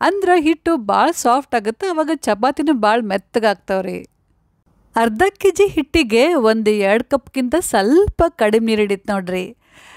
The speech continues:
ಈಗ ಇದ್ರ ಮ್ಯಾಲ್ ಮುಚ್ಬಿಟ್ಟು ಒಂದ್ ಹದಿನೈದು ಇಪ್ಪತ್ತು ನಿಮಿಷ ಹಿಟ್ನ ನೆನ್ಯಾಕ್ ಬಿಡ್ತೀನ್ರಿ. ಹದಿನೈದು ನಿಮಿಷ ಆದ್ಮೇಲೆ ಹಿಟ್ ನೋಡ್ರಿ ಎಷ್ಟ್ ಚಲೋ ತಂಗ್ ನೆಂದೈತಿ.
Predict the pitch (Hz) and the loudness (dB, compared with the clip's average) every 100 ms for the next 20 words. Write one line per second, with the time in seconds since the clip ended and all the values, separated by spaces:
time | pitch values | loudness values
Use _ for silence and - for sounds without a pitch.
0 | - _ _ 349 403 392 381 349 349 240 | -20 _ _ 2 2 0 2 2 2 0
1 | 262 - 269 285 302 294 269 247 226 196 | -2 -2 -4 -2 0 2 2 2 -2 -2
2 | 220 214 220 208 220 320 - 311 285 285 | -4 -2 -4 -4 -2 -2 0 0 2 0
3 | 262 262 247 202 214 208 202 196 208 202 | 0 0 0 0 0 0 -2 -2 -4 -4
4 | 185 180 - - _ _ _ _ _ _ | -4 -4 -6 -16 _ _ _ _ _ _
5 | _ _ _ _ - - - 277 320 381 | _ _ _ _ -20 -18 -4 -2 -2 -2
6 | 370 427 - 269 269 302 277 294 277 285 | -2 -2 0 0 2 2 2 2 0 -2
7 | - 330 277 269 262 285 - 208 262 320 | 0 2 2 2 2 0 -2 0 0 0
8 | 311 233 202 196 190 - 214 392 | -2 -2 -4 -4 -4 -2 -4 -4